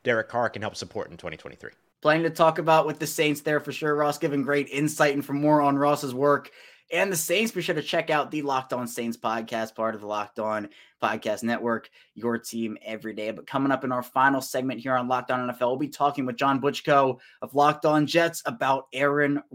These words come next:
Speaker 2: Rodgers and how likely it is that he ends up in New York this season. So be sure to stay tuned. Still lots to dive into on Locked On N F L. But first, this episode is brought to you by FanDuel. The midway point of the N B A season is here, and now is the perfect time to download FanDuel, America's number one sportsbook, as new customers get a no-sweat first bet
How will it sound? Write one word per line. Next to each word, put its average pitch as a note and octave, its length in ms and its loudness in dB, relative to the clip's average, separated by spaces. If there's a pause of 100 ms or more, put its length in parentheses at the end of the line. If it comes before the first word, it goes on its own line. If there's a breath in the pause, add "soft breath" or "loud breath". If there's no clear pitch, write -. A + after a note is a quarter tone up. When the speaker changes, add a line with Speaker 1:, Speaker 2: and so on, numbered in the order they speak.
Speaker 2:
Rodgers C3+ 640 2
and A#2+ 100 -2
how C#3 200 0
likely E3+ 440 2
it D3 120 2
is C#3+ 160 4
that C#3 80 -4
he C#3+ 100 0
ends D#3 220 2
up G#3 240 4 (280 soft breath)
in D#3+ 140 0
New D3+ 80 4
York C#3 460 2 (200)
this A#2+ 420 0
season. C#3+ 420 0
So D#3 100 2
be D3+ 80 -2
sure D3 140 0
to C#3 80 0
stay C3+ 240 -2
tuned. B2 240 -8
Still A#2 180 -6
lots G#2+ 220 -4
to G#2+ 80 -18
dive G2+ 160 -8
into F#2+ 240 -10
on G#2 100 -6
Locked E2+ 220 -12
On F#2+ 100 -12
N F#2 80 -12
F F#2 160 -16
L. - 100 -16 (240)
But D3+ 200 -2
first, G3+ 380 6 (220 soft breath)
this D#3 140 -6
episode F3+ 440 2
is D#3 100 0
brought E3 300 6
to E3 120 -6
you C#3+ 360 2
by C3+ 520 4 (320 loud breath)
FanDuel. D#3 500 6
The D3 80 2
midway D#3+ 300 4
point D#3 240 2
of C#3+ 80 2
the D3 80 4
N D#3 100 2
B D#3 140 2
A - 20 2
season D#3 320 0
is C#3+ 140 0
here, D#3 140 2
and D3 80 4
now C#3+ 120 2
is D3 60 0
the C#3 80 -4
perfect D3+ 400 -4
time D3 140 2
to C3+ 80 -2
download C3+ 420 2
FanDuel, C3+ 360 0
America's B2+ 360 -4
number B2+ 240 0
one B2 160 -2
sportsbook, B2+ 560 -6
as A#2+ 100 -4
new C3+ 140 0
customers C3+ 400 -2
get B2 100 0
a B2 40 -2
no-sweat B2+ 360 -2
first C3 240 -4
bet C3 240 0